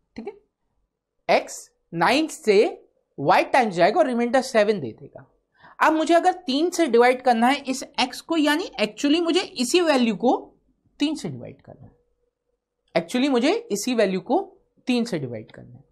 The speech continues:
तो आप क्या करेंगे, आप यहां पर देखेंगे नाइन वाई, इसको मैंने अलग लिख दिया तीन प्लस सेवन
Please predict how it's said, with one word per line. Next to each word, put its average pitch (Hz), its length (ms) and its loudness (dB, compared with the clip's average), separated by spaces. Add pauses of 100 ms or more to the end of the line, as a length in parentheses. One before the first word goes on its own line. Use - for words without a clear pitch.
(360)
तो 311 80 4
आप 320 480 2
क्या 294 160 4
करेंगे, 208 480 0 (1400)
आप 233 240 0
यहां 190 420 0
पर 269 140 0
देखेंगे 214 340 -4
नाइन 180 440 -2
वाई, 185 160 -6 (880)
इसको 190 260 -4
मैंने 226 320 -2
अलग 160 220 0
लिख 170 160 -2
दिया 190 180 -2
तीन 190 320 -10 (520)
प्लस 247 320 -4
सेवन 156 340 -4